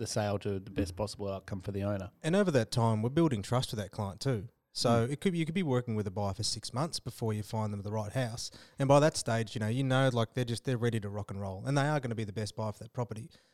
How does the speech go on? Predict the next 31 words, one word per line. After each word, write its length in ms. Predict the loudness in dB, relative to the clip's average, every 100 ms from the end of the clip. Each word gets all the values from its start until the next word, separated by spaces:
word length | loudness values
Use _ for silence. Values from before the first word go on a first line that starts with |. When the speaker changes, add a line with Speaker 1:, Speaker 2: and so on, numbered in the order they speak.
| -8
Speaker 2:
Well, 80 | -4
to 80 | -2
give 140 | 0
you 40 |
an 40 | 0
example 360 | 2 2 2 0
of 100 | 0
one 140 | -2
we 100 | -2
had 180 | -2 -2
up 160 | -2 -2
in, 200 | -4 -4
um, 300 | -4 -6 -8 -8
<clears throat> 100 | -4 -4 -2
Collinsvale, 720 | 2 2 0 -4 -8 -8 -12 -10
it, 140 | -10 -8
lo-, 120 | -10 -4
locally, 460 | -4 -4 -8 -12 -14 -20 -20 -16 -4
um, 380 | 0 2 0 -2
the 80 |
client 320 | 0 2 2 2
came 200 | 0 0
to 120 | -2
us 120 | -2
with 140 | -2
a 80 | 0
house 260 | 0 0 -2
that 80 | -6
was 120 | -4
half 240 | 0 0 0
finished, 400 | 0 -2 -6